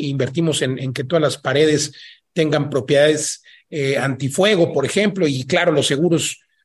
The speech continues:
para salvaguardar las mercancías, eh, toda la seguridad, en fin. Usted puede invertir con nosotros en las mini bodegas, en We Storage, aprovecho el comercial otra vez, porque me parece muy relevante, y o en nuestros departamentos. Por ejemplo, puede ser hoy socio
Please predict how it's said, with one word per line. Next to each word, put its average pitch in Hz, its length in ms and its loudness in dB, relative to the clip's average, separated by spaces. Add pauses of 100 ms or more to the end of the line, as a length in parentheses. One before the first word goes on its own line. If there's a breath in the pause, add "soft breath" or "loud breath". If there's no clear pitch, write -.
(160)
para 135 460 2
salvaguardar 139 540 2
las 147 160 2
mercancías, 131 760 0 (380 loud breath)
eh, 143 360 0 (100)
toda 160 160 2
la 143 80 2
seguridad, 156 360 2
en 190 40 0
fin. 220 180 4 (220 loud breath)
Usted - 220 0
puede 285 100 4
invertir 247 380 2
con 160 160 2
nosotros 175 640 0
en 143 160 0
las 139 160 0
mini 135 180 0
bodegas, 170 400 2
en 143 120 -2
We 160 100 0
Storage, 156 460 0
aprovecho 135 340 -2
el 147 60 -6
comercial 135 420 0
otra 139 220 -2
vez, 131 260 -2 (380 loud breath)
porque 156 160 0
me 156 80 2
parece 170 260 2
muy 180 140 6
relevante, 180 600 2 (300 loud breath)
y 214 200 6
o 208 200 6
en 202 80 2
nuestros 170 320 0
departamentos. 147 720 -2
Por 143 140 -2
ejemplo, 170 260 0
puede 190 160 0
ser 190 220 0
hoy 175 220 4
socio 156 600 0